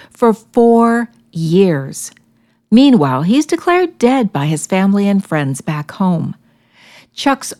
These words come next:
only friend is a volleyball that washed ashore from the plane wreckage. This ball becomes Chuck's only friend,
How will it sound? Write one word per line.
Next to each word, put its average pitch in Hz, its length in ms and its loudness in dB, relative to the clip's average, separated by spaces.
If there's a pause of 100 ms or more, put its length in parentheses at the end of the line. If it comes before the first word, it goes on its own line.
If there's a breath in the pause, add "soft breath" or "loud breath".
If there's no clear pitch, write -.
only 269 400 0
friend 151 580 -2
is 214 180 4
a 233 60 0
volleyball 196 640 2
that 165 180 -2
washed 226 400 -2
ashore 175 720 -2
from 165 260 -4
the 156 80 -4
plane 180 500 -2
wreckage. 147 600 -10 (540)
This 262 240 2
ball 294 520 2 (220)
becomes 165 460 -2
Chuck's - 400 -6 (100)
only 233 320 2
friend, 202 580 -2